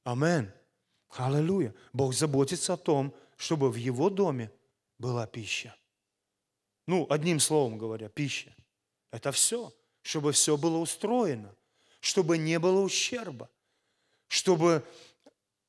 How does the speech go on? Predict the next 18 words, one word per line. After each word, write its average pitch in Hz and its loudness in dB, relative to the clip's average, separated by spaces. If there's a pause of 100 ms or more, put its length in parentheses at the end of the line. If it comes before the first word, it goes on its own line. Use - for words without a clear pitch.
(600)
был, 175 0
был, 175 0
был 165 2
и 160 -4
звук, 143 -2
чтобы 143 0
было, 139 0 (320)
а, 127 -4 (440)
тепло, 165 2
чтобы 135 -2
было, 147 2 (380)
а, 131 0 (120)
всё - 0
устроено. 107 -8 (400)
Амен. 143 -2 (760)
Аллилуйя. 151 0 (800)
И 165 4
когда 165 2